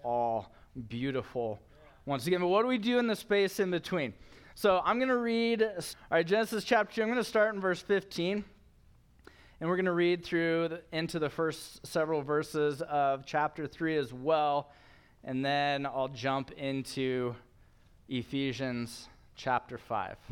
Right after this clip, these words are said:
"The Lord God took the man and put him in the Garden of Eden to work it and keep it. And the Lord God commanded the man, saying, 'You may surely eat of every tree of the garden, but the tree of the knowledge of good and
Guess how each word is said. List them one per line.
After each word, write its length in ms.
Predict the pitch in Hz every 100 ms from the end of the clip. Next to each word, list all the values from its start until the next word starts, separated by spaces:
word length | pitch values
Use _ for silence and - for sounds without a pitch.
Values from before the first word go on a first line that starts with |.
| - - - - _ _ - _ - _ _ - - - -
"The 80 |
Lord 260 | 151 208 220
God 300 | 214 208 196
took 260 | - 208 226
the 80 |
man 380 | 220 160 143 175
and 240 | 190 156 -
put 180 | 185
him 220 | 170 175 160
in 100 | 160
the 80 |
Garden 380 | 139 135 139 175
of 100 | 180
Eden 220 | 135 139
to 140 | 135 139
work 340 | 120 127 123
it 200 | 220 - - - -
and 200 | - 143
keep 280 | 135 147 135
it. 240 | 104 - - - - -
And 100 | 147
the 60 | 151
Lord 260 | 170 190
God 240 | 190 190 185
commanded 500 | - 165 165 175 185
the 60 |
man, 360 | 180 143 135 147
saying, 600 | - - 165 135 151 175 - - - -
'You 120 | 156
may 160 | 165
surely 460 | 151 - 185 202 226
eat 260 | 214 185 170
of 180 | 143 -
every 360 | 139 175 233
tree 240 | 214 214 196
of 120 | 202
the 80 | 202
garden, 420 | 156 131 139 160
but 160 | 156 151
the 80 |
tree 320 | 160 - 180 208
of 100 | 202
the 100 | 208
knowledge 420 | 180 175 175 160
of 120 | 139
good 260 | 135 156 185
and 200 | 190